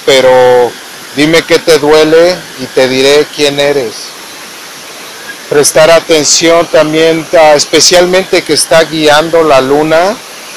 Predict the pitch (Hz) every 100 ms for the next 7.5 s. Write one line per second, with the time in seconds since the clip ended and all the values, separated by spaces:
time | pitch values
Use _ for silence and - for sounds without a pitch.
0 | - - - 156 165 156 175 170 170 160
1 | 160 160 165 165 160 151 143 - 139 143
2 | 151 160 160 - 143 151 160 160 147 135
3 | - 160 160 - 170 156 156 147 - -
4 | - - - - 127 151 147 175 165 160
5 | 165 160 156 160 156 147 139 151 156 156
6 | 143 143 135 131 120 160 160 151 147 147
7 | 151 151 151 143 139